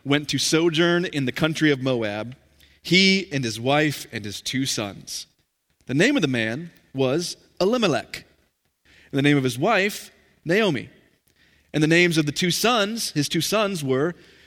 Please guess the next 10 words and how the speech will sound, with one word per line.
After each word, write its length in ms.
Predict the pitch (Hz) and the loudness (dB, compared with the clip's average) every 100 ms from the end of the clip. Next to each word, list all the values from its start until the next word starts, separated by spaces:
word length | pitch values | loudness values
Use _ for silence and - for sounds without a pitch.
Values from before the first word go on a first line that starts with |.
| - | -10
Mahlon 600 | 131 151 185 190 220 233 - | 2 4 4 2 0 -4 -6
and 120 | 143 | 0
Chilion. 480 | - 202 123 107 - _ _ _ _ _ _ - | 2 2 0 -8 -18 _ _ _ _ _ _ -6
They 220 | 123 170 | 2 2
were 380 | 170 143 151 160 _ - | 4 0 0 -6 _ -4
Ephrathites 800 | 160 131 - 104 - - - - _ _ _ _ _ _ | -2 -2 -6 -8 -8 -8 -8 -12 _ _ _ _ _ _
from 240 | - 127 120 | -10 -8 -4
Bethlehem 680 | 139 151 156 156 156 160 - _ _ _ _ | -4 -2 -2 -2 -4 -8 -16 _ _ _ _
in 140 | 131 127 | -10 -6
Judah. 280 | 117 95 | -6 -8